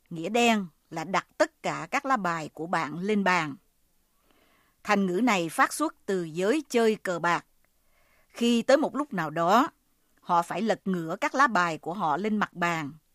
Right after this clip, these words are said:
để xem ai thắng, ai thua. Bây giờ thành ngữ này được dùng để chỉ một hành động hoàn toàn thành thật, không giấu giếm một điều gì. Ta hãy nghe thí dụ sau đây.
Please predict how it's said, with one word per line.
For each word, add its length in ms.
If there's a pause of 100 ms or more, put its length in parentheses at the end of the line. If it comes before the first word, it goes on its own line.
(240)
để 200
xem 360
ai 200
thắng, 340 (240)
ai 180
thua. 360 (1300)
Bây 180
giờ 340
thành 180
ngữ 160
này 140
được 200
dùng 340 (200)
để 220
chỉ 200
một 180
hành 220
động 320
hoàn 280
toàn 360 (140)
thành 240
thật, 220 (480)
không 380
giấu 260
giếm 180 (100)
một 160
điều 220
gì. 320 (1080)
Ta 220
hãy 160
nghe 340
thí 140
dụ 220
sau 200
đây. 320